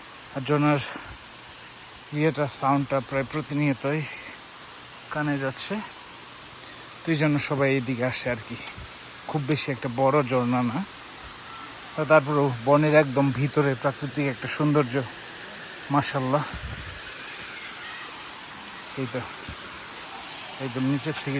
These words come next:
যদি দেখেন, একদম ওই, এই, এই, খুব বেশি বড় না, যাই হোক, তারপর সুন্দর আছে।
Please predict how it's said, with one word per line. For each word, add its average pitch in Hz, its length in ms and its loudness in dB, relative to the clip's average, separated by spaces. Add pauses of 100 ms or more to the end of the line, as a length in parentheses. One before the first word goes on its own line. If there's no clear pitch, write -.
যদি 139 160 -2 (140)
দেখেন, 135 260 -4 (1000)
একদম 127 220 -2 (120)
ওই, 180 560 2 (2500)
এই, 131 80 -2 (1800)
এই, 135 120 -2 (2750)
খুব 147 120 0 (100)
বেশি 135 200 0 (120)
বড় 143 140 6 (140)
না, 135 80 6 (1700)
যাই 135 220 2
হোক, 180 140 0 (280)
তারপর 131 260 2 (120)
সুন্দর 151 240 4 (100)
আছে। - 180 2